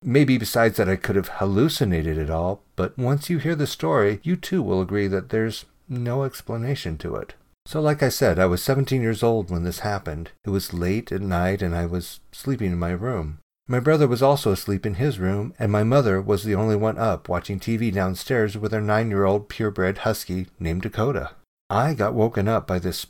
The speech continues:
presence of a dog and a light growling noise coming from the area where I could feel the presence. Thinking it was our dog Dakota, I waved my hand in the air and said, "Not now, Dakota, n-, not now."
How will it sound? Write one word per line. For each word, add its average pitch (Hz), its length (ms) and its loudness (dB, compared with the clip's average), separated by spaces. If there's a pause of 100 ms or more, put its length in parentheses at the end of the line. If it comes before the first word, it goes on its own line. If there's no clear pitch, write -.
(100)
presence 117 500 -2
of 90 120 -2
a 90 40 -2
dog 98 460 2
and 90 100 0
a 87 60 0
light 107 320 0
growling 107 420 2
noise 92 380 -2
coming 113 300 -2
from 104 160 -2
the 107 140 -4
area 107 360 2
where 107 180 0
I 107 40 2
could 104 220 -4
feel 147 300 -2
the 85 120 -2
presence. 73 580 -6 (120)
Thinking 175 280 0
it 131 100 2
was 127 180 2
our 113 100 4
dog 117 280 0
Dakota, 98 600 -2
I 110 60 0
waved 113 240 2
my 110 120 0
hand 110 280 2
in 107 100 0
the 107 120 0
air 104 320 2
and 101 160 -4
said, 107 320 -2 (240)
"Not 147 320 -2
now, 135 440 6
Dakota, 110 400 4
n-, 139 200 -6 (120)
not 135 400 -4
now." 101 640 4